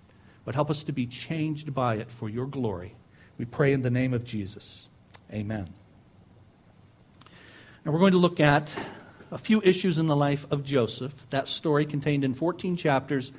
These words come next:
from Genesis thirty-seven to Genesis chapter fifty. Those points are listed in an outline that we have inserted for you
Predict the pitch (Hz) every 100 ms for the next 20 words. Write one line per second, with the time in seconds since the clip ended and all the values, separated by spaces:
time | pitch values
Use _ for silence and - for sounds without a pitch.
0 | - - - - 123 110 165 185 190 -
1 | 175 165 170 143 131 131 131 - - -
2 | - 139 131 - 131 123 120 120 - 107
3 | - - 170 147 - - - - - -
4 | - 151 147 - 226 156 151 143 165 165
5 | 175 156 151 143 139 175 175 135 117 139
6 | 131 135 127 123 120 180 165 127 - 127
7 | 113 113